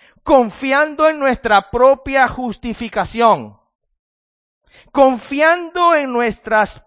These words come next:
propias buenas obras en Cristo. Nos comenzamos a apartar y a olvidar de esto.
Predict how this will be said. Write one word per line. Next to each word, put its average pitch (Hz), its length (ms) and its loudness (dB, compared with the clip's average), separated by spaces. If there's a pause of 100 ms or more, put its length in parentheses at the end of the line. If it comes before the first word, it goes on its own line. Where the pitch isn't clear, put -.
(120)
propias 294 720 2
buenas 285 680 0
obras 269 560 4
en 220 140 -6
Cristo. 139 640 -12 (2250)
Nos 117 280 -16
comenzamos 175 840 -6
a 139 80 -4
apartar 180 720 -4
y 143 140 -10
a 147 80 -4
olvidar 139 580 -4
de 135 240 -8
esto. 101 560 -12